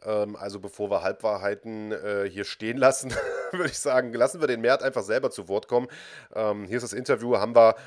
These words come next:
vor, ich glaube, zwei Tagen mit ihm aufgezeichnet. Äh, viel Spaß beim Zuschauen. Alles klar, Mert Özildirim, sei gegrüßt, mein Freund. Wir haben uns lange nicht gesehen, lange nicht unterhalten, seit wir das letzte Mal in Balingen waren, um genau zu sein, beziehungsweise ich glaube sogar,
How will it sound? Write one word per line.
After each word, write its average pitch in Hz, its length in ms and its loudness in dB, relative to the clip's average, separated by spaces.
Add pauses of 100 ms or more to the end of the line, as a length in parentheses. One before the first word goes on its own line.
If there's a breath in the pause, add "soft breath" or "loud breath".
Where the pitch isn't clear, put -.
vor, 117 360 2
ich 104 60 -8
glaube, 107 200 -4
zwei 107 280 0
Tagen 101 280 2
mit 95 120 -8
ihm 95 120 -8
aufgezeichnet. 98 800 -4 (460 loud breath)
Äh, 92 260 -2
viel 85 180 -12
Spaß - 400 -6
beim 71 140 -12
Zuschauen. - 380 -20 (1200)
Alles 104 260 -6
klar, 220 360 4
Mert 151 220 2
Özildirim, 170 540 0
sei 135 200 4
gegrüßt, 170 320 -6
mein 160 120 4
Freund. 123 260 2
Wir 123 120 6
haben 151 120 4
uns - 360 -4 (260)
lange 113 360 2
nicht 233 220 -8
gesehen, 190 360 -6
lange 202 280 2
nicht 208 140 -8
unterhalten, 190 520 0
seit 165 160 0
wir 175 80 -6
das 156 100 -6
letzte 156 280 -6
Mal 170 120 -2
in 147 100 -2
Balingen 139 440 0
waren, 101 200 2
um 117 120 -10
genau 110 240 0
zu - 120 -10
sein, 120 280 2
beziehungsweise 127 420 -6
ich 113 100 -12
glaube 139 240 0
sogar, 143 360 2